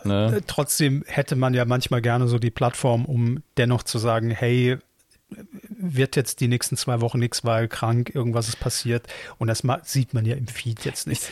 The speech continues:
Speaker 2: Ich finde das immer so
Speaker 1: Ja.
Speaker 2: ansonsten so ein bisschen seelenlos, wenn man einfach da sitzt und guckt dann drauf und denkt sich nur, „Ah, die haben auch schon zwei Wochen nichts mehr gemacht. Äh,
Speaker 1: Ja.
Speaker 2: interessiert die das Projekt nicht mehr?“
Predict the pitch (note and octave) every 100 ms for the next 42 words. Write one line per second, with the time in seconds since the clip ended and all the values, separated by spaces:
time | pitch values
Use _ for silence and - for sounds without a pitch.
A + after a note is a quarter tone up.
0 | - C3+ - D#3+ D#3+ E3+ C#3+ C#3 F#2 G2
1 | G#2 A#2+ B2+ C#3 - C3+ C3 B2+ G#2+ B2
2 | C3+ D3 C3 C3 C3+ - B2 B2 B2 A#2+
3 | A#2+ A#2+ B2 B2 A#2+ B2 A#2+ - B2 -
4 | A2+ A2+ A#2 - A#2+ A#2 - A2+ A2+ B2
5 | B2 A#2 C#3 C3+ - A#2+ - B2 G#2 G#2+
6 | A2+ G#2+ - A2 A2 A2 B2 - - A#2
7 | A2+ G#2 G2 C3 B2 - B2+ B2 B2 -
8 | A2 A#2 - A2+ - - -